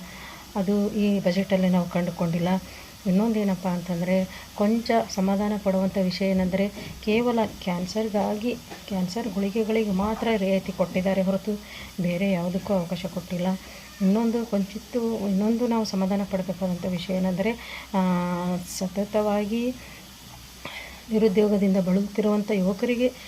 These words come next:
ಆ, ಒಂದು ಸ್ವ-, ಸ್ವಲ್ಪ ಸಮಾಧಾನ ಆಗುವಂಥ ಒಂದು ಬಜೆಟ್ ಆಗಿದೆ. ಯಾಕೆಂದರೆ ಸರ್ಕಾರ ಖುದ್ದಾಗಿ ಪ್ರತಿ ವರ್ಷದಂತೆ ಇಪ್ಪತ್ತು ಲಕ್ಷ ಯುವಕರಿಗೆ, ಆ,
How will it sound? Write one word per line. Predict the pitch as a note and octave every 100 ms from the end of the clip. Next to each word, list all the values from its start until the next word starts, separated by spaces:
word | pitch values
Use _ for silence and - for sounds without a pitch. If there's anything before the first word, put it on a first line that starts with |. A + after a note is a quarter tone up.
| - -
ಆ, | G3+
ಒಂದು | F#3+ G3 A3+ A#3+ A#3
ಸ್ವ-, | A3 G#3+ - F#3+
ಸ್ವಲ್ಪ | G#3+ A3+ B3 A#3+
ಸಮಾಧಾನ | G#3+ F#3+ F#3+ F#3+ F#3+
ಆಗುವಂಥ | F#3 F3 F#3 F3+
ಒಂದು | A3+ G#3
ಬಜೆಟ್ | F3 E3+ F3+ F3+
ಆಗಿದೆ. | E3+ F3 G#3+ G#3+ - - -
ಯಾಕೆಂದರೆ | F3+ F3+ F3+ F#3+
ಸರ್ಕಾರ | F#3 F#3+ F3+ G3+ G3+
ಖುದ್ದಾಗಿ | - F#3+ F#3+ F#3+ G#3+ A3+ - - - F3+
ಪ್ರತಿ | F#3 F3 - G3
ವರ್ಷದಂತೆ | F#3 F#3 F#3 F#3 G3 F#3
ಇಪ್ಪತ್ತು | F3 F#3+ F#3+ G3 F#3 F3+ - - G3
ಲಕ್ಷ | F#3 - G3+ E3+ F#3+
ಯುವಕರಿಗೆ, | F3 F3+ F#3+ F#3+ G3 G#3 G#3 G3 - -
ಆ, | F#3+